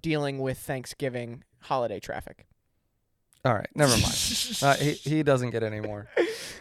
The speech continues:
Speaker 1: Oh, waiting in la-, waiting in line for airport security.
Speaker 2: Yeah, that's
Speaker 1: That's a
Speaker 2: great.
Speaker 1: good one.
Speaker 2: Yeah.
Speaker 1: That's
Speaker 2: Getting, getting stopped and searched by the T S A
Speaker 1: <laughs>
Speaker 2: agents.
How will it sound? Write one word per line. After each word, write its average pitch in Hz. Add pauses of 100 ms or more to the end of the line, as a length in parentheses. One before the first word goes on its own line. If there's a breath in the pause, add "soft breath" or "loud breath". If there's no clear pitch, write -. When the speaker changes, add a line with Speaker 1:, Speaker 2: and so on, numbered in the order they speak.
(100)
Speaker 1:
Oh, 226
waiting 220
in 214
la-, 185
waiting 196
in 202
line 190
for 220
airport 180
security. 202 (120)
Speaker 2:
Yeah, 117
that's 120
Speaker 1:
That's 185
a 113
Speaker 2:
great. 107
Speaker 1:
good 156
one. 143
Speaker 2:
Yeah. 104 (200)
Speaker 1:
That's 160
Speaker 2:
Getting, 127
getting 151
stopped -
and 139
searched 139
by 127
the 120
T 135
S 123
A 127
Speaker 1:
<laughs> -
Speaker 2:
agents. 131